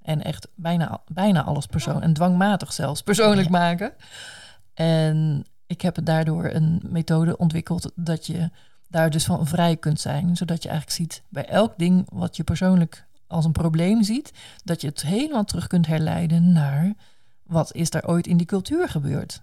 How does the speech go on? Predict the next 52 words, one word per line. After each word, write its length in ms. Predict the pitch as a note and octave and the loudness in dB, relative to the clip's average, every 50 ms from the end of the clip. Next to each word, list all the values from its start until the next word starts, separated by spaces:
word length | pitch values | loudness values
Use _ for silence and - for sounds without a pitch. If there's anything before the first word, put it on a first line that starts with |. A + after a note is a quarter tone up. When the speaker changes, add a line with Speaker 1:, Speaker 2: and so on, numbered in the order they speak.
| - - | -20 -14
Speaker 1:
Want 160 | - - F#3 | -10 -4 0
in 60 | D#3 | 0
Speaker 2:
Ja. 60 | E3 F#3 | 0 0
Speaker 1:
de 60 | F3 | 0
cultuur 560 | - E3 D3 - - G#3 A3+ A#3+ A#3+ A#3+ - | -2 -6 -6 -4 -2 -2 0 0 0 -2 0
maken 340 | F3+ E3+ F#3 F#3+ F#3+ F#3 - | 0 2 2 2 0 0 -2
we 60 | D#3+ | -4
die 100 | D3+ D#3+ | -4 -4
gewoontes. 680 | - - D#3 E3 D#3+ D#3+ E3 - - - - - - - - - - | -4 -4 -2 0 0 0 0 -2 -6 -10 -14 -16 -18 -20 -20 -20 -8
Speaker 2:
Ja. 200 | - D3 D3+ E3+ - - - - - - - - - - - - - - - - - - - - - - - - - - - - - - - - - - - - - - - - - - - | -4 -2 -2 -2 -4 -10 -20 -20 -20 -20 -20 -20 -20 -20 -20 -20 -20 -20 -20 -20 -20 -20 -20 -20 -20 -20 -20 -20 -20 -20 -20 -20 -20 -20 -20 -20 -20 -20 -20 -20 -20 -20 -20 -20 -20 -20 -12
Speaker 1:
Dus 180 | - F#3+ A3 - | -6 -4 -2 0
het 100 | A#3+ G#3 | 2 2
is 120 | G#3+ G3+ | 2 4
logisch 380 | G3 G3+ G3 G3 F#3+ F#3 E3+ - | 6 6 6 6 6 4 0 -2
hoor, 140 | D#3+ E3 F3+ | -2 -2 -2
dat 160 | F#3 F#3+ - | -2 -4 -4
je 80 | - E3+ | -2 0
daar 360 | E3+ E3 E3 D#3+ D#3+ D#3 D#3 | 0 2 2 2 0 0 0
wat, 180 | D3+ D#3 - - | -2 -4 -2 -2
eh, 100 | D#3 D3 | -4 -2
wat 180 | C#3+ D#3 - | -4 -4 -2
minder 240 | F#3 F3 E3+ E3 - | 0 2 2 2 2
op 100 | - - | 0 -4
scoort. 260 | - - - A3 A3 | -8 -6 -6 -6 -4
Maar 280 | - G3 F3 D#3+ - - - - - - - - - - | -2 0 0 0 -2 -4 -10 -16 -20 -20 -20 -20 -20 -16
je 180 | - - F#3+ F#3 | -6 -2 2 4
was 180 | G3 A3+ A#3 - | 4 4 4 2
bezig 260 | G#3+ G#3 G#3 G3+ F#3+ | 2 2 4 4 4
met 120 | F3+ F3 | 4 4
mijn 120 | E3+ E3 E3+ | 4 2 2
boek, 180 | G3+ B3 - | 0 -2 -2
begreep 340 | - G3+ - G#3 G#3 G3+ G3+ | -4 -2 0 0 0 0 0
ik. 120 | G#3+ G3 | -2 -4
Dus 140 | F3+ F3 D#3+ | -2 0 2
Speaker 2:
Ja, 140 | D#3 F3+ F3+ | 4 4 4
zeker. 300 | F3+ - - - F#3 G#3 G#3+ G#3+ | 2 2 4 4 4 4 4 4
Speaker 1:
binnenkort, 260 | G3+ G#3+ A3+ A3+ - | 2 2 2 2 0
eh, 580 | G#3+ G3+ G3 F#3+ F#3+ F#3+ F#3 F#3 F#3 G3 A#3 - - - - - - - | -2 0 0 0 0 0 0 0 -2 -4 -6 -12 -20 -20 -20 -20 -20 -10
nou, 360 | - G3 E3+ D#3 - - - - - - - | -6 -4 -2 -2 -2 -6 -8 -14 -18 -20 -12
kunnen 220 | - - G#3+ G3+ G3 | -6 -2 0 0 2
we 60 | F#3+ | 0
misschien 220 | F3+ - G#3 G3 | 2 2 4 6
daar 120 | F#3+ F#3+ F#3 | 6 6 6
nog 100 | F#3+ F#3+ | 6 4
eens 100 | G3 G3+ | 4 4
even 200 | G3 F#3+ - - | 2 2 2 2
over 180 | F#3+ F3 F#3 | 2 4 4
hebben. 200 | F3+ G3+ F#3 E3+ | 4 4 4 2
Dat 80 | E3 - | 2 2
zou 140 | - F#3 F3 | 4 4 6
leuk 200 | F3 F3+ F#3 - | 6 6 4 2
zijn. 280 | - E3 D#3+ E3 E3 | 0 0 2 2 0